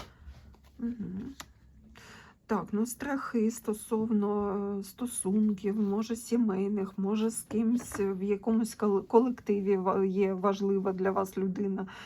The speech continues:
І, ем, хочеться, щоб все було гаразд між вами. Все якось врівноважиться, все буде гаразд і все буде як переможно.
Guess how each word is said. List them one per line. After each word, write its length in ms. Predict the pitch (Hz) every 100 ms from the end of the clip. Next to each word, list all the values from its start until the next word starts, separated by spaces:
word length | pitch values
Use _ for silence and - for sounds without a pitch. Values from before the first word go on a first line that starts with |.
| - - - -
І, 280 | - 196 196
ем, 400 | 208 202 196 190 - - _ - -
хочеться, 880 | - 202 190 208 190 - 190 196 208
щоб 260 | - 190 190
все 240 | - 196
було 260 | 190 190 196
гаразд 480 | 208 202 202 202 -
між 260 | 196 208 190
вами. 360 | 196 190 202 - - - - -
Все 600 | - - 226 262 294 302 - 214
якось 460 | 208 220 220 220
врівноважиться, 1040 | 196 202 254 247 240 214 202 196 185 - 190
все 360 | 190 - 220 247
буде 380 | 226 202 196
гаразд 520 | 208 202 196 208 294 -
і 40 | 208
все 260 | - 220
буде 280 | 214 208 196
як 180 | 196 196
переможно. 800 | - 208 208 190 190 175 170 185